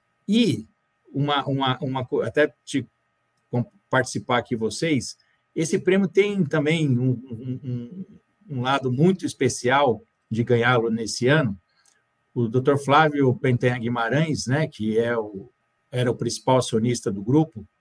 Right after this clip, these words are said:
como um todo, e que foi o grande incentivador dessa fazenda de café, ele que começou,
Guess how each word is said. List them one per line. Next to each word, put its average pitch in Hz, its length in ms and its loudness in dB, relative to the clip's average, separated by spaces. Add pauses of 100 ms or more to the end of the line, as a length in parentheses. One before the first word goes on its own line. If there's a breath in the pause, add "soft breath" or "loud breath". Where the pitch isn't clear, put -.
(120)
como 104 240 -6
um 98 60 -6
todo, 135 420 0 (480)
e 110 120 -2
que 135 340 0
foi 165 300 6
o 127 60 0
grande 160 280 4
incentivador 131 880 0 (480)
dessa 139 360 -2
fazenda 123 420 -2
de 107 80 -10
café, 131 420 -4
ele 127 160 -2
que - 140 -12
começou, 127 800 0